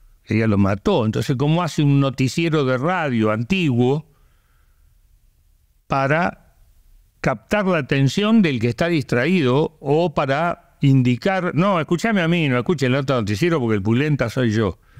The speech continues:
Hace lo mismo, pero no tiene tinta y coso para hacerlo.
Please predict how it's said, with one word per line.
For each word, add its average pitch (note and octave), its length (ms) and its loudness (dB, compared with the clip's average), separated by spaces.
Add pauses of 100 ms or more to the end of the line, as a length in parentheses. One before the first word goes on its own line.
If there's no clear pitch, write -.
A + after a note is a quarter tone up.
(220)
Hace D3 220 0
lo F#3+ 120 2
mismo, A#2 500 0
pero A#2 220 -2
no C3 160 0
tiene E3 320 2
tinta A2+ 560 2
y F#2+ 80 -4
coso G#2 320 -2
para F2+ 160 -4
hacerlo. - 260 -16